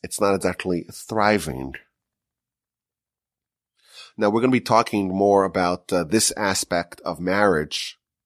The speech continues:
and avoiding the pitfalls of non-exclusivity.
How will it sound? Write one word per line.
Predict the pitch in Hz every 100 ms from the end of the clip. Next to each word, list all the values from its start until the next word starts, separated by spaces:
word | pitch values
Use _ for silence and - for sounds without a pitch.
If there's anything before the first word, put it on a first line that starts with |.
| _
and | 127
avoiding | 127 107 131 160 202 196
the | 120
pitfalls | 165 220 208 135 110 80 - - - _ _ _ _ _ _ _ -
of | 117 113 110 98 90 - - _ _ _ _ _ _ _ _ _ _ _ _ _ _ _ _ _ _ _ _ _ _ _ -
non-exclusivity. | 110 120 131 123 - 135 123 151 196 202 123 104 98